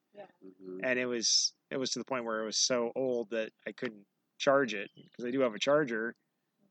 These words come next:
Speaker 3: Took it, and the guy's like, "Yeah, it's eight years old. It's time." I'm like, "Yes." I, I think the life expectancy on a battery now is four years for a car. It was due, but still, it's like, I have no idea at what point during those
Speaker 2: Yeah.
Speaker 3: months where I wasn't driving my truck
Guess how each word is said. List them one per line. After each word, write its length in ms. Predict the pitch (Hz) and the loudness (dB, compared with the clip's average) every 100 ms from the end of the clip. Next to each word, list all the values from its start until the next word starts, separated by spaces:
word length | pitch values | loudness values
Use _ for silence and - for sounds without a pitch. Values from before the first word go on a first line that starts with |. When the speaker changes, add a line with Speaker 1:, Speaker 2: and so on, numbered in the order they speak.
| _ - | _ 2
Speaker 3:
Took 120 | 175 | 6
it, 80 | 156 | 8
and 80 | 131 | 6
the 60 | |
guy's 220 | 123 120 | 4 4
like, 140 | 117 120 | 2 0
"Yeah, 480 | 151 151 143 143 139 135 | 0 2 2 0 -2 -8
it's 240 | 147 - | -14 -2
eight 160 | 127 123 | -2 -2
years 180 | 123 120 | -2 0
old. 480 | 120 120 120 123 - _ _ _ _ _ _ _ _ | 0 0 0 -4 -8 _ _ _ _ _ _ _ _
It's 200 | 143 120 | -4 -2
time." 260 | - 120 120 | -2 -2 -2
I'm 60 | |
like, 120 | 120 113 254 | -4 -6 -8
"Yes." 460 | 107 92 98 - - | -6 -6 -6 -8 -10
I, 60 | - - - | -16 -14 -8
I 40 | |
think 120 | 120 127 | -8 -6
the 60 | |
life 240 | 117 120 117 | -2 -2 -2
expectancy 560 | 107 - 95 110 - | -8 -6 -6 -2 -2
on 80 | 117 | -2
a 40 | 107 | -4
battery 340 | 110 113 110 | -4 -4 -6
now 180 | 110 107 | -8 -8
is 60 | 101 | -8
four 260 | - 113 110 | -8 -6 -6
years 480 | 113 117 113 - - _ | -6 -6 -8 -10 -14 _
for 80 | 127 | -6
a 40 | 120 | -2
car. 360 | 127 120 123 - _ _ _ _ _ _ _ _ _ _ _ _ _ | 0 2 0 -4 _ _ _ _ _ _ _ _ _ _ _ _ _
It 80 | - | 0
was 200 | 214 127 | 2 2
due, 260 | 139 151 117 | 4 4 2
but 140 | 127 | 0
still, 260 | - 190 135 | 6 8 8
it's 80 | 127 | 4
like, 140 | 120 | 2
I 60 | 135 | 2
have 120 | 143 | 0
no 120 | 131 | 2
idea 240 | 139 135 123 | 4 6 4
at 140 | 107 | 2
what 180 | 120 160 | 2 2
point 360 | - 160 127 - - | 4 2 2 -2 -2
during 180 | 135 123 | -2 0
those 340 | 120 117 107 | 0 0 -2
Speaker 2:
Yeah. 80 | 123 | -4
Speaker 3:
months 320 | 123 123 - | -2 -2 0
where 100 | 123 | 0
I 40 | |
wasn't 240 | 113 117 117 | 2 0 0
driving 260 | 117 110 110 | -2 -2 -6
my 120 | 104 | -4
truck 280 | - 117 | 0 0